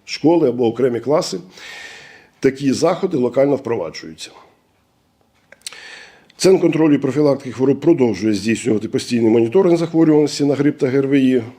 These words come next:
розробку і впровадження відповідних профілактичних протиепідемічних заходів. Але в цих умовах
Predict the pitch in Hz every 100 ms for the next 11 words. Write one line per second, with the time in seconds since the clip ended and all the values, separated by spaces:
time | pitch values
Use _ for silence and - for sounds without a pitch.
0 | _ 117 117 165 170 120 - 117 139 123
1 | 123 113 117 127 147 131 123 - 113 113
2 | 117 117 151 127 - 123 117 110 117 123
3 | 117 110 104 92 - 85 - _ _ -
4 | 131 165 170 - 156 139 165 160 139 -